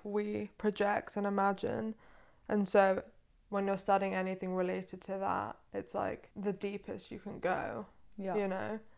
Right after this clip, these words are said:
Speaker 1: It's like so many scientists, like, later in their careers go there because so many people, when they hit lows, they go there because it's, like, the biggest thing, like, the deepest thing, the most, it's, like, crazy.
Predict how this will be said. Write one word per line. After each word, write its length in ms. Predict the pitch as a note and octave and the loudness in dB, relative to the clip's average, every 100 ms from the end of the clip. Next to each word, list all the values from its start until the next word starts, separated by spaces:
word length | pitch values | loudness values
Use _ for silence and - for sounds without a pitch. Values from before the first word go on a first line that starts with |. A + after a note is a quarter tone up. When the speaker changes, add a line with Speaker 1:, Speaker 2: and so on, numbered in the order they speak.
| - _ - | -20 _ 0
Speaker 1:
It's 100 | G#3 | 4
like 200 | F#3+ - | 4 4
so 180 | G3+ | 2
many 180 | F#3+ F#3+ | 4 0
scientists, 800 | F#3+ F#3+ F#3 F#3 F#3 F#3+ F#3 - | 2 2 2 0 -2 -4 -4 -4
like, 280 | F#3+ F#3 - | -4 -4 -4
later 340 | F#3+ F3+ F#3 | -2 -2 -2
in 60 | F#3 | -4
their 120 | F3+ | -4
careers 460 | F3+ F#3+ F#3 - - | -4 -2 0 -2 -2
go 300 | F3+ F#3+ F#3+ | 2 4 4
there 260 | D2+ D2+ - | 0 0 -2
because 520 | F#3+ G3+ G3 G3+ - - - - | -4 -4 -6 -8 -18 -20 -20 -20
so 200 | - A3 | 4 6
many 160 | G#3 F#3+ | 8 4
people, 380 | F#3 G#3 G3+ F#3 | 2 -2 0 0
when 160 | F#3 | 2
they 120 | F#3 F#3+ | 2 2
hit 220 | G3 F#3+ | 0 2
lows, 340 | G3 F#3 F#3 | 2 2 -2
they 160 | F#3 F#3 | -4 2
go 240 | F#3+ F#3+ | 4 4
there 240 | F#3 D#3+ - | 2 0 -2
because 320 | F#3 G3+ F#3+ | -6 -8 -10
it's, 220 | - - | -10 -6
like, 320 | F3+ - - - _ _ - G3 - _ _ _ | -4 -6 -10 -20 _ _ -14 -14 -14 _ _ _
the 100 | G#3+ | 2
biggest 460 | G3 F#3+ F#3+ - - | 4 2 2 -4 -2
thing, 400 | - - - G#3+ - - - G#3+ | -2 -2 -4 -10 -14 -18 -6 -2
like, 240 | - - | -2 -2
the 80 | G#3 | -4
deepest 560 | G3 G3+ - G3+ - | -2 -4 -2 -4 -2
thing, 340 | - G3+ G3+ G3+ | -2 -2 -2 -4
the 100 | G3 | -4
most, 380 | G#3 G3 - - - - - - - - | -2 -4 -6 -12 -14 -12 -12 -12 0 6
it's, 160 | A3+ | 10
like, 260 | A#3+ A3 - - - | 10 10 4 -18 -10
crazy. 500 | G3+ F#3+ F#3 E3 - | -4 -2 -4 -8 -10